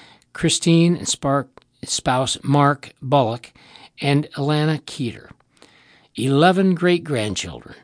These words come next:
Claire, Caroline, and Kennedy McMahon, Jacob and Ethan Lindquist, Hayden Harper and Stella Hunink, and William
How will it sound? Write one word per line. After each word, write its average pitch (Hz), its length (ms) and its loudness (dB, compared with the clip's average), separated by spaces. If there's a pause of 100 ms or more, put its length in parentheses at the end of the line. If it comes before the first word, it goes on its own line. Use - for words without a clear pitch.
(200)
Claire, 127 580 -2
Caroline, 160 800 -2
and 131 280 -10 (120)
Kennedy 156 460 0
McMahon, 127 640 -4 (920)
Jacob 156 480 0 (160)
and 131 260 -4 (160)
Ethan 165 460 -2 (280)
Lindquist, 151 880 -2 (320)
Hayden 165 440 2
Harper 143 540 -2
and 127 240 -6
Stella 143 540 -4 (120)
Hunink, 135 640 -4 (580)
and 123 320 -4 (300)
William 160 580 0